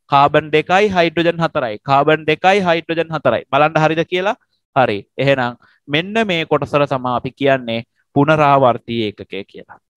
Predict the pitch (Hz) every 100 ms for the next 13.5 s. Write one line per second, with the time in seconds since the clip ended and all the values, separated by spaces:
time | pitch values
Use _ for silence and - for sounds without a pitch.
0 | - - 143 143 147 160 214 - _ _
1 | 139 170 156 135 - _ _ - - 165
2 | 131 127 - _ _ _ _ 143 147 160
3 | 156 123 120 - _ _ - 156 196 208
4 | 208 208 196 190 190 175 151 147 160 160
5 | 160 147 139 165 185 151 127 120 127 127
6 | 123 _ _ _ 143 165 175 151 139 143
7 | 143 139 127 123 120 123 _ _ _ _
8 | - 147 170 180 190 185 185 165 156 170
9 | 185 143 117 117 123 _ _ _ _ -
10 | 139 160 170 151 127 120 120 117 113 117
11 | _ - 120 - 113 101 98 _ _ _
12 | _ _ _ _ _ _ _ 143 160 170
13 | 170 170 160 143